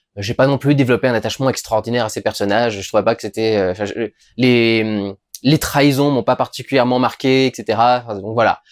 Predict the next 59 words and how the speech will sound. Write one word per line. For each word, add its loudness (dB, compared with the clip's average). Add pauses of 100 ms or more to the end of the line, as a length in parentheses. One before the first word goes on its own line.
(300)
C'est -12
pas 4
non 4
plus, 4
euh, 2
de, -8
du -8
Shakespeare, 0
quoi, 2
comme -2
film, 0
mais 4
je -2
dois 4
admettre 2
que 2
pour 0
un 4
redémarrage 2
du 2
M 4
C 2
U, 2 (480)
en 2
plus, 4
ça 2
redémarre 2
calmement 4
parce -6
que, -2
euh, 4
on -2
reste 0
dans 2
un 4
truc, -2
du -4
coup, 2
je -2
vous 2
ai 0
dit, 2
à 4
niveau 2
assez 0
humain 4
par 2
rapport 0
au, 0
au -4
gros -6
truc -2
des 0
Pierres -2
d'Infinité 0
et 0
tout -8
le -6
bordel. 2